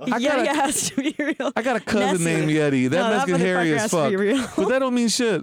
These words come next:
Speaker 2: <laughs>
Speaker 1: Look, I don't believe in Yeti. I may believe in Nessie.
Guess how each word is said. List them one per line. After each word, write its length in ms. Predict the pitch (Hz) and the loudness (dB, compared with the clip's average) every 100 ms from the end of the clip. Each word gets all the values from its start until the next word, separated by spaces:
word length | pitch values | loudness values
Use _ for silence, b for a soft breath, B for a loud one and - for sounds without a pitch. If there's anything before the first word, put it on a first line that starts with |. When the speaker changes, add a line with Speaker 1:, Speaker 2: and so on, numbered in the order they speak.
| - | -4
Speaker 2:
<laughs> 560 | - - 170 311 370 - - _ _ _ - - _ _ _ _ - 320 320 269 B - 156 | -6 -2 -2 -2 -6 -8 -14 _ _ _ -20 -20 _ _ _ _ -16 -14 -12 -16 B -8 -2
Speaker 1:
Look, 240 | 165 131 B B B B _ _ _ _ _ b b b b b b b | 0 -2 B B B B _ _ _ _ _ b b b b b b b
I 80 | 147 | -2
don't 240 | 165 202 | 0 0
believe 260 | 202 196 185 | 0 0 0
in 80 | 170 | 0
Yeti. 460 | 156 147 143 151 - _ _ _ _ _ _ _ _ _ _ _ _ _ _ _ | 0 0 -2 -6 -14 _ _ _ _ _ _ _ _ _ _ _ _ _ _ _
I 140 | 147 147 | -2 0
may 400 | 151 165 185 196 | 0 0 0 0
believe 360 | 170 170 175 | 0 0 0
in 120 | 147 139 | 0 0
Nessie. 520 | 135 131 143 131 | 0 0 -2 -4